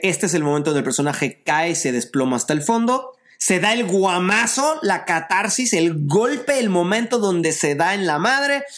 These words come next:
en su Mauser, y sucede ya la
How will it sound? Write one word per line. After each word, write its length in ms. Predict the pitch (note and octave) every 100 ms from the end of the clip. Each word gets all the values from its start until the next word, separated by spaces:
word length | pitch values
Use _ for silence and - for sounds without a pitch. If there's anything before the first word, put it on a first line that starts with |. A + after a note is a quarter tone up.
| - -
en 140 | F3+
su 120 | F3+
Mauser, 580 | F3 A3+ A#3+ A#3+ A#3 -
y 100 | E3+
sucede 540 | D3 D#3 - G#3 G3+ D#3+
ya 380 | E3+ E3+ E3 - _ -
la 440 | D3 D3 C#3+ -